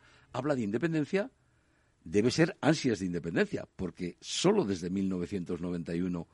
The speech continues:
Ucrania ha sido realmente independiente, ¿no? Por tanto, tiene treinta años de, de historia de independencia. Me parece muy bien, me parece legítimo.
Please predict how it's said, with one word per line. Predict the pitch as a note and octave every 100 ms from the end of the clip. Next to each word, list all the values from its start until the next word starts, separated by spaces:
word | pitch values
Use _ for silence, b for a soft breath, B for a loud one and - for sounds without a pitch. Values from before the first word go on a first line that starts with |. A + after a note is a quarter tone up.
| b b
Ucrania | G#2 - G2+ G2 F2+
ha |
sido | - F#2+ F2 -
realmente | F2+ F#2 G#2 G2 G2 F#2
independiente, | F2 E2+ E2 D2+ C#2 C#2 - G2
¿no? | E3+ b b b b b -
Por | -
tanto, | E2 E2+ C3
tiene | F2 G2+ C3+ - _ _ _ - -
treinta | C#3 A#2+ F#2+ G2+
años | F#2+ F2 D2
de, | E2+ D#2
de | F2+ F#2
historia | - F#2+
de | F2
independencia. | D#2+ D#2 C#2+ C2 - C#2 b b b -
Me | F#2+
parece | F#2+ F#2+ G#2+ C#3+
muy | G#2
bien, | G2+ F#2+
me | E2
parece | D2+ E2+ B2+
legítimo. | G#2 - G#2+ F#2+ E2+ D#2